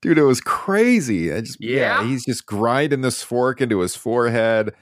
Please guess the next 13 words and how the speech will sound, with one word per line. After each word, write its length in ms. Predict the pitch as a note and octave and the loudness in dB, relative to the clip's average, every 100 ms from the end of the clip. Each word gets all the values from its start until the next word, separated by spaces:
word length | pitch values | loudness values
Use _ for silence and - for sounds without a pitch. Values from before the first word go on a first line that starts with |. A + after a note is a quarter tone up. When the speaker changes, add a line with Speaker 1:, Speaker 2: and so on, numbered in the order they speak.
| _ - _ _ - | _ -20 _ _ -8
Speaker 1:
Blood 340 | G#2 B2+ C3+ | -2 0 2
is 140 | B2 G#2+ | 0 -2
splattering. 960 | - B2 B2 A#2+ A#2 A2+ A2+ A2 A2 A2+ _ _ | -8 -2 2 2 2 2 0 -2 -6 -10 _ _
He's 180 | - - | -10 -10
hitting 280 | - C#3+ C#3 | -4 -4 0
him. 220 | C3 B2 | 0 0
Blood 280 | A2 B2 A#2+ | 0 0 0
is 100 | A2 | -2
flying 460 | - B2 A#2 A2+ A2 | -4 0 2 2 2
off 320 | A#2 A2+ A2+ | 2 0 0
of 180 | G#2+ F2+ _ | -2 -2 _
Page. 560 | A#2+ A2 A2 G#2+ G2 - _ _ _ _ | -4 0 0 0 -4 -16 _ _ _ _
Um, 560 | F#2 F#2 F2 E2 D#2+ - | -4 0 0 -2 -6 -16